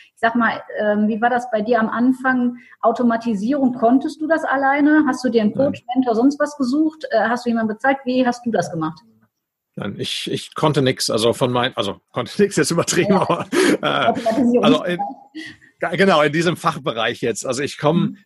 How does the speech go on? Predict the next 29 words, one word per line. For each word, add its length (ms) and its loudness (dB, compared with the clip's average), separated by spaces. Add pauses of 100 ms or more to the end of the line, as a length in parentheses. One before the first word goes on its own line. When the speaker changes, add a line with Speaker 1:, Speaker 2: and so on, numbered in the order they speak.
Speaker 2:
bin 140 0
noch 120 2
überhaupt 400 0
kein 200 -2
Nerd. 360 -4
Ich 320 -8
bin 340 0
beruflich, 680 2
hab 160 -4
ich, 360 -6
äh, 520 0
Industriemechaniker 840 0
gelernt 440 -2
damals 640 -2 (400)
und 340 0
bin, 200 4 (140)
nach 220 -2
meiner 220 0
Lehre 320 0
bin 120 -2
ich 100 -8
zur 120 -8
Bundeswehr 380 2
gegangen 500 -2
und 380 -4 (100)
bin 640 -4
zehn 300 0
Jahre 320 0
lang 500 0